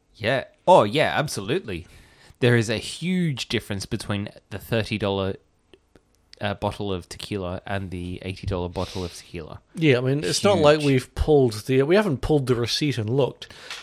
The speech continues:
Speaker 2: but we don't need to.
Speaker 1: We should, though.
Speaker 2: We should, we should, because
Speaker 1: The receipt is in my
Speaker 2: maybe,
Speaker 1: pocket.
Speaker 2: maybe the silver is actually more expensive.
Speaker 1: <laughs> That'd be hilarious. I doubt it,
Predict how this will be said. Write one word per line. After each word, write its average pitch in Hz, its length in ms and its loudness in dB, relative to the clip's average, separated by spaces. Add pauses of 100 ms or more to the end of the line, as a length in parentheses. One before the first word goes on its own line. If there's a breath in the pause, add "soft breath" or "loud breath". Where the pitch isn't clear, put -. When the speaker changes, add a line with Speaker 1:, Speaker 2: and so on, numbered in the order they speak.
(140 loud breath)
Speaker 2:
but 180 160 4
we 190 180 4
don't 156 300 6
need 127 300 2
to. 107 180 -4 (1300 loud breath)
Speaker 1:
We 147 100 -4
should, 208 260 -4
though. 87 180 -4
Speaker 2:
We 180 120 12
should, 127 300 10
we 151 140 12
should, 131 520 10 (180)
because 165 380 10
Speaker 1:
The 160 120 4
receipt 180 120 6
is 233 60 10
in 254 60 8
my 180 80 4
Speaker 2:
maybe, 139 140 8
Speaker 1:
pocket. 113 320 0 (1300)
Speaker 2:
maybe 175 420 4
the 165 140 4
silver 147 480 8
is 131 120 6
actually 143 360 4
more 143 280 10
expensive. 131 640 -2 (140)
Speaker 1:
<laughs> - 140 -20
That'd 123 160 -12
be 123 160 -10
hilarious. 131 920 -14 (340 soft breath)
I 131 80 -6
doubt 170 280 -4
it, 113 140 -10